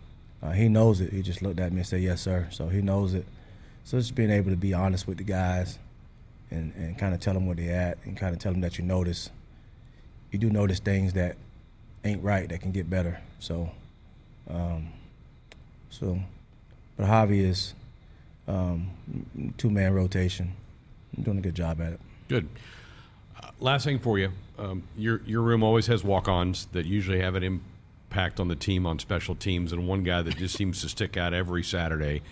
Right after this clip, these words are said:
Speaker 2: is Phelan Sanford, guy that goes and makes plays. Um,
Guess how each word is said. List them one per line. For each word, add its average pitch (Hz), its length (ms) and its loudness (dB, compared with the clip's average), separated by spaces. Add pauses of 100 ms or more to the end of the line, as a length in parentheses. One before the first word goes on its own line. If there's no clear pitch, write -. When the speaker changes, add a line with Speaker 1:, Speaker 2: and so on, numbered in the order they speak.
(160)
Speaker 2:
is 87 120 -6
Phelan 85 380 -2
Sanford, 87 520 -4
guy 80 180 -4
that 76 100 -6
goes 82 200 -6
and 80 120 -6
makes 82 240 -6
plays. 73 560 -8 (580)
Um, 82 340 -6